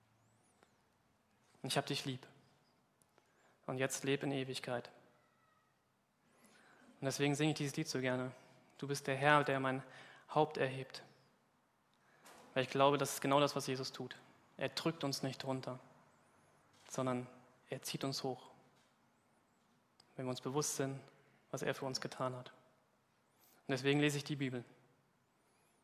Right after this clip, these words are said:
weil da alles drin ist, was ich brauche für mein Leben.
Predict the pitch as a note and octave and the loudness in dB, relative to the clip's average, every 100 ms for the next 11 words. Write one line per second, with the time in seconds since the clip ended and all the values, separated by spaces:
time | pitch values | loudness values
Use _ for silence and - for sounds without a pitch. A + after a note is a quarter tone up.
0 | _ _ _ _ _ _ _ _ B2+ B2+ | _ _ _ _ _ _ _ _ -2 2
1 | C3+ C3 - C#3 C3 - - C3+ C3+ B2+ | 2 2 -2 0 0 -2 -6 -2 0 0
2 | B2+ B2 B2 B2 B2 | -4 -8 -6 -6 -8